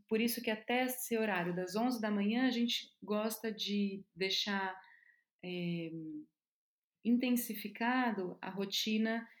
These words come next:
de tomar água morna, por exemplo, fazer um exercício, é, uma atividade física, é, tomar um bom banho,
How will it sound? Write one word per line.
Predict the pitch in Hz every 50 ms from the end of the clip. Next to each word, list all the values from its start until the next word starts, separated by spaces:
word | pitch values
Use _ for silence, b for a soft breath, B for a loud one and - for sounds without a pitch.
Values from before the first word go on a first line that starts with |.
| b b b
de | 175 175 180 196 190 180 175 180 - -
tomar | - 208 208 220 233 240 247 226 208 208 208 208
água | 208 202 202 208 202 196 196 190 185 185 -
morna, | 180 180 180 180 185 185 185 185 180 175
por | 175 180 180
exemplo, | 180 175 175 175 190 196 196 196 196 196 - 190 185
fazer | - - 196 185 190 185
um | 180 175
exercício, | 175 175 180 175 - - - 240 233 226 214 208 - - - 226 220 220 220 214 - _ - - - - - _ _ _
é, | - 175 180 165
uma | 175 185
atividade | 185 - - 180 180 175 175 170 175 -
física, | - - - 220 220 226 226 220 208 196 202 208 208 208 - 214 208 208 208 208 208 b b b b b
é, | - 190 190 190
tomar | 190 - 262 254 247 240 226
um | 220 214 202 196
bom | 190 190 190 185
banho, | 185 196 208 214 214 214 214 214 214 208 208 208 208 208 208 208 202 202